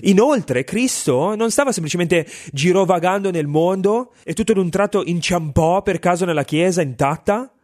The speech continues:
Né è vero che Cristo si inoltrò in una crociata di vita per cercare la chiesa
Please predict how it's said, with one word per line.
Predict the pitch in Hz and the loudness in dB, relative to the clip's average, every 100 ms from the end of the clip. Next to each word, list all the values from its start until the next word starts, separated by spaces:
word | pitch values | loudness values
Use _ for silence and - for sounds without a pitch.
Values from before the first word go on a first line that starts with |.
| _ _ _ _ - | _ _ _ _ -10
Né | 165 240 262 | 0 2 4
è | 226 | 2
vero | 240 302 185 202 | 2 2 2 2
che | 226 208 | 0 0
Cristo | 247 277 - 226 | 0 0 0 0
si | 233 | 0
inoltrò | 208 202 233 277 247 | 2 2 0 0 0
in | 214 | -2
una | 220 220 | -2 -2
crociata | - 226 220 269 285 262 | -2 -2 0 0 0 -2
di | 240 | -2
vita | 285 285 202 | -4 0 0
per | 214 | 0
cercare | 247 214 247 277 254 208 | -2 -2 0 0 0 -2
la | 208 | -2
chiesa | 247 277 160 170 208 | 0 0 2 0 0